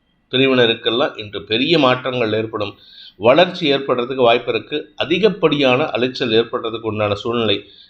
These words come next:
காரணம் என்னன்னா, உங்களுடைய official environment is getting changed.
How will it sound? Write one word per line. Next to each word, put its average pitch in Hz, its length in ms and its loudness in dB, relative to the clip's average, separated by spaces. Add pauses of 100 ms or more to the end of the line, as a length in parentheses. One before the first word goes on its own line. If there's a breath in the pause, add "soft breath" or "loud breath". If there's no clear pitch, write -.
காரணம் 131 460 2
என்னன்னா, 123 520 -2
உங்களுடைய 107 640 0 (120)
official 175 600 0
environment 131 640 0
is 123 160 -4
getting 110 380 -4
changed. 95 320 -4